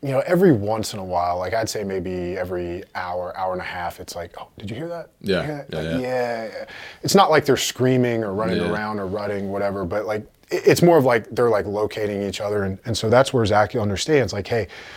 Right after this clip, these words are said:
Speaker 1: they're just kinda making sure, "Hey, are you still over there? Are you
Speaker 2: Yeah.
Speaker 1: still here?" And so he's playing that game, and it's just, just a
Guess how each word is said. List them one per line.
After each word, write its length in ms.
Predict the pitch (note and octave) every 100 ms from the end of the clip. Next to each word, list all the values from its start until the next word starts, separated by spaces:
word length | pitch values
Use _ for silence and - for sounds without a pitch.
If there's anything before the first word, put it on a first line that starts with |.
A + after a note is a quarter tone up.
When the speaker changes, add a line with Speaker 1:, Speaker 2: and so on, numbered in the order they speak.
| - - - -
Speaker 1:
they're 140 | D3+
just 180 | F3 -
kinda 180 | D#3+ D3
making 260 | B2 B2+
sure, 300 | A2 B2+ A2+
"Hey, 180 | G2 A#2
are 100 | G2
you 140 | G2+ B2
still 280 | - B2+
over 260 | A#2 A#2 A2
there? 300 | A2+ A2+ A2
Are 40 |
you 120 | G#2 G2+
Speaker 2:
Yeah. 100 | E2
Speaker 1:
still 160 | A2
here?" 260 | G2+ A2 G#2
And 140 | G2
so 120 | A2 G2
he's 200 | D#3+ -
playing 320 | - A#2 G#2
that 180 | F#2 F2+
game, 300 | G2 F#2+ F#2
and 100 | F2+
it's 120 | -
just, 280 | F#2+ - G#2+
just 220 | C3 -
a 120 | G#2+